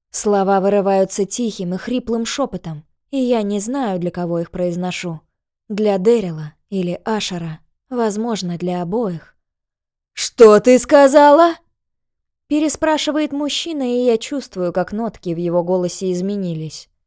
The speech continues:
Задержала дыхание и сжала кулаки, упираясь ими в землю, и едва заметно приподнимаясь сначала на руки,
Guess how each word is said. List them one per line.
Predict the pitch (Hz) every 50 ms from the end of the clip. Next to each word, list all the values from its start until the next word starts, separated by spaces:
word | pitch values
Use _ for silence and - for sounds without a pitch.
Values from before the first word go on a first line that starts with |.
| _ _ _ _ _ _ _ -
Задержала | 190 196 180 190 196 185 190 196 190 185 185 180
дыхание | 185 190 - - 247 226 202 185 175 175 180 185
и |
сжала | 185 208 214 214 208 208
кулаки, | 202 - 233 233 226 220 226 - 277 240
упираясь | 185 170 - 180 170 170 170 170 160 - -
ими | 190 180 170 175 175
в |
землю, | 180 170 180 190 170 165 156 156 151 - _ _ _ _ _ _
и | - 262
едва | 233 226 220 202 190 208 208 196
заметно | 190 196 196 208 220 214 180 - 175 170 165
приподнимаясь | 175 180 175 190 180 180 185 190 196 214 202 180 170 -
сначала | - 180 175 170 - 180 175 175 175
на | 175 185 208 196
руки, | 175 160 - - 160 156 147